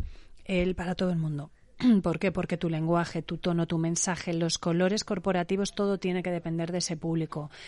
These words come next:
Si tu público eres tú, pues mucho mejor, porque lo conoces muy bien. Y porque además, en los nichos de mercado, cuanto más estrecho el nicho, más fiel es. Ejemplo. Eh, el que compra queso en Carrefour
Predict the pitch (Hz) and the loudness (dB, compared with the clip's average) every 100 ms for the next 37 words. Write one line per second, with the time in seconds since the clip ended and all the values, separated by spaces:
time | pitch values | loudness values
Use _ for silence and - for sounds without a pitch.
0 | - - 196 175 196 196 196 196 190 208 | -12 -4 -2 0 2 2 2 2 2 0
1 | 185 165 170 185 160 175 160 156 151 156 | 0 0 0 -2 -2 -4 -4 -4 -4 -4
2 | 165 175 143 147 160 160 - - - - | -2 -2 -2 -2 -2 -4 -12 -20 -18 -16
3 | - - - - 156 165 160 165 185 - | -12 -6 -2 0 0 0 0 2 2 0
4 | - - - - - 180 170 156 165 196 | -8 -14 -14 -16 -4 0 2 2 4 4
5 | 196 175 170 165 156 170 180 196 165 156 | 4 2 2 2 0 2 2 2 0 0
6 | 165 208 214 202 - 180 - 170 175 190 | 2 2 2 0 -2 -4 -2 -2 -2 -2
7 | 220 - - 196 185 - - 156 160 151 | -4 -6 -4 0 0 -2 -2 -2 0 0
8 | - - _ - - 151 156 156 185 - | -2 -6 _ -8 -6 -6 -8 -12 -16 -18
9 | - - - - - 220 196 185 180 175 | -18 -16 -16 -16 -4 2 4 6 6 6
10 | 175 175 170 165 175 - - 196 208 262 | 4 2 0 -2 -6 -8 -4 0 2 4
11 | 247 277 262 247 233 220 214 - 240 240 | 4 4 2 2 2 2 2 2 4 4